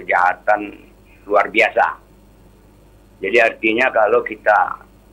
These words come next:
tetapkan tagline-nya kejahatan luar biasa, artinya masyarakat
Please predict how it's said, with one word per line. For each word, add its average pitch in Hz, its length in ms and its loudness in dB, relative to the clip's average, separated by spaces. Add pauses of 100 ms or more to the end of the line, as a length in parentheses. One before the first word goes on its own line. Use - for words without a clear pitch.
(180)
tetapkan 101 720 -4
tagline-nya 101 880 -4
kejahatan 98 480 -2
luar 98 160 0
biasa, 107 640 -2 (1040)
artinya 101 720 -4
masyarakat 101 920 -2